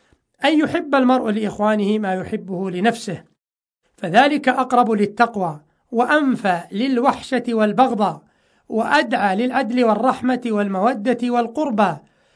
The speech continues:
فأعدل السير أن تقيس الناس بنفسك،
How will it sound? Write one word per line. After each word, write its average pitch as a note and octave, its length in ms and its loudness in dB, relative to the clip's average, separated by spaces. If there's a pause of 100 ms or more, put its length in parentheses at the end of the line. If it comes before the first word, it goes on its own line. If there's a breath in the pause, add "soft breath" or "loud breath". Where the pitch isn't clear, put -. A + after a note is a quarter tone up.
(140)
فأعدل G#3+ 640 -2
السير G#3+ 720 -4
أن G3 160 -6
تقيس B3 440 -4
الناس A#3+ 420 -2
بنفسك، C4 600 -2